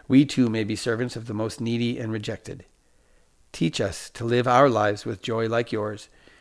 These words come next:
and to celebrate and contemplate the Eucharist so we might be good disciples of Jesus and Mary. We ask this through our Lord Jesus Christ, your Son,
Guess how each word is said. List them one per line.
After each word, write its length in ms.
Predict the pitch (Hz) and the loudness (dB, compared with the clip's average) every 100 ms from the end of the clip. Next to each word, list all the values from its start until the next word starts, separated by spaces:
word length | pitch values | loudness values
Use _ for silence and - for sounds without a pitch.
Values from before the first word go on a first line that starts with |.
| - - | -16 -4
and 60 | |
to 80 | 120 | -2
celebrate 480 | - 131 135 131 131 | 2 2 4 4 2
and 80 | 123 | 0
contemplate 520 | 113 117 123 117 113 | -2 -2 -4 -6 -4
the 100 | 110 | -2
Eucharist 400 | 113 110 117 - | -4 -2 -4 -4
so 100 | 117 | -4
we 100 | 113 | -2
might 240 | 117 120 | 0 -2
be 80 | 123 | -2
good 200 | 107 113 | -4 -2
disciples 480 | 117 - 110 113 107 | -2 -4 -6 -6 -12
of 100 | 104 | -12
Jesus 380 | 117 110 117 117 | -8 -8 -8 -8
and 100 | 110 | -8
Mary. 340 | 104 98 107 _ _ _ _ _ _ _ - | -6 -8 -12 _ _ _ _ _ _ _ 2
We 140 | 131 | 6
ask 300 | 123 110 - | 6 4 0
this 240 | 123 110 - | -8 -8 -4
through 160 | 127 | 0
our 100 | 123 | 2
Lord 220 | 123 117 | 4 2
Jesus 320 | 101 110 117 - | 0 -4 -6 -8
Christ, 360 | 104 101 - | -10 -10 -10
your 120 | 113 | -8
Son, 340 | 110 107 101 | -8 -8 -8